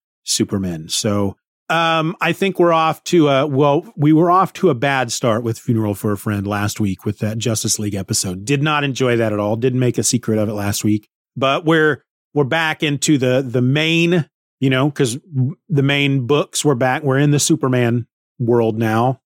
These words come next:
I don't know what I'm trying to say, folks. Uh, but yeah, good issue, great art, good story, uh, very good at, at tugging at the old heartstrings. And, uh, this is an issue that, that needed to be made following the death of Superman,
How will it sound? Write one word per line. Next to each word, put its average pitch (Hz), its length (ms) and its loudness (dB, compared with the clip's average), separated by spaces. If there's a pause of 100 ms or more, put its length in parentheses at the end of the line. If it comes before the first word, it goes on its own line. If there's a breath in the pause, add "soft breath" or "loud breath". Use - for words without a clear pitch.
(120)
I 123 60 -2
don't 107 200 -2
know 101 120 -8
what 107 200 0
I'm 180 100 0
trying 170 240 0
to 190 60 2
say, 117 300 0
folks. - 460 -2 (180)
Uh, 110 300 0
but 113 320 -2 (320)
yeah, 127 240 -2 (160)
good 190 160 2
issue, 165 560 2
great 160 280 2
art, 147 340 0 (300)
good 160 160 2
story, 131 600 2 (280)
uh, 117 400 0
very 151 640 2 (380)
good 139 260 2
at, 135 180 -2
at 135 240 -2
tugging 143 320 0
at 131 120 0
the 135 120 2
old 127 200 2
heartstrings. 123 800 0 (340)
And, 117 340 0
uh, 107 360 0 (320)
this 139 340 2
is 135 140 4
an 131 80 2
issue 120 380 4
that, 117 280 0
that 120 160 -2
needed 120 460 2
to 113 60 2
be 107 180 0
made 87 440 -6 (140)
following 104 460 -2
the 101 80 0
death 98 280 -2
of 101 80 -2
Superman, 85 640 -6